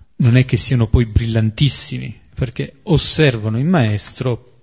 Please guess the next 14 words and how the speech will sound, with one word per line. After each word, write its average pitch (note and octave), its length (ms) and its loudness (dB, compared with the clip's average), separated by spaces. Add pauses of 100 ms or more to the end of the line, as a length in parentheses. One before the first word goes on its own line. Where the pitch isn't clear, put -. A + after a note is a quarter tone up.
(120)
però C3+ 280 2
poi F3 640 -2 (120)
colgono C3 480 4
i A#2+ 60 4
dettagli, A#2+ 720 0 (360)
ma B2 100 2
non A#2 220 4
l'essenza. A2 880 0 (840)
Colgono B2 800 2 (100)
le C3 180 2
piccole, B2 800 0
ai A#2+ 240 0
loro B2 360 6
occhi, C3 360 -2